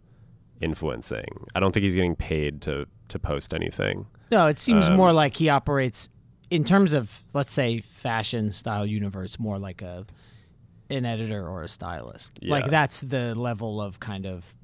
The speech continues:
Speaker 2: not that he's doing any of the work that <laughs> those people do, but that's the type
Speaker 1: Yeah.
Speaker 2: of treatment he's getting, let's say, in terms of where he's sitting and what people are sending him and, like, what he's
Speaker 1: And,
Speaker 2: wearing
Speaker 1: yeah.
Speaker 2: and
Speaker 1: And he would say that he's, you know, influencing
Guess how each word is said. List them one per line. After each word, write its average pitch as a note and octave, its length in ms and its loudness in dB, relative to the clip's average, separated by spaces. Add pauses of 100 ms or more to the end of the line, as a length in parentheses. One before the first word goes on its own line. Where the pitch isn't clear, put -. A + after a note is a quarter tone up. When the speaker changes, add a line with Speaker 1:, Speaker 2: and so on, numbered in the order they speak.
(180)
Speaker 2:
not C#3+ 160 0
that B2 120 -4
he's B2 180 -2
doing A#2 300 0
any A2 140 -2
of G2 60 -6
the G#2 60 -6
work G2 220 -6
that - 140 -4
<laughs> C#3+ 80 2
those D3 100 4
people F3 300 -2
do, F3 200 2
but C#3+ 160 -4
that's C#3 260 -2
the C3 120 -10
type E2+ 160 -2
Speaker 1:
Yeah. A#1+ 200 -2
Speaker 2:
of - 160 -10
treatment D3 520 0
he's G#2 220 -4
getting, F#2+ 260 -8
let's E2+ 240 -10
say, G2+ 160 -6
in G2 80 -6
terms G2+ 240 -10
of G2+ 60 -12
where C3 160 0
he's F3 120 2
sitting F3 320 4
and A#2+ 120 0
what B2+ 160 -2
people C#3+ 200 -4
are C#3 60 0
sending C#3+ 320 0
him A2+ 220 -2
and, G#2 120 -2
like, G#2 260 -6 (680)
what E3 160 4
he's D3 80 6
Speaker 1:
And, C3 80 2
Speaker 2:
wearing C#3+ 360 4
Speaker 1:
yeah. B2 140 2
Speaker 2:
and A2 260 -2 (800)
Speaker 1:
And G#2 200 6
he B2 140 6
would B2 160 4
say G2+ 160 6
that E2 140 2
he's, D#2+ 460 0 (240)
you D#2+ 140 -4
know, B1+ 320 -2 (300)
influencing D#2+ 920 2